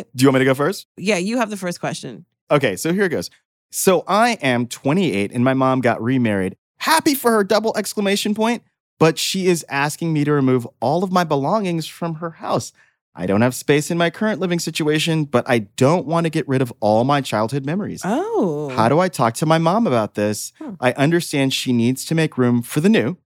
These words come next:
Speaker 1: but I am hoping she can help me keep a little bit of the old until I figure out my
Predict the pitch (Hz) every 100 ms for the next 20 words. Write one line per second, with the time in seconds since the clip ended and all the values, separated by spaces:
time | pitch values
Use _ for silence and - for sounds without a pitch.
0 | _ _ 135 - 131 151 170 147 156 160
1 | 151 - 143 135 117 131 196 190 165 160
2 | - - 107 113 110 - 156 - 117 117
3 | - 165 143 131 - 113 - 107 - 127
4 | 123 104 104 - _ _ _ 95 110 101
5 | 90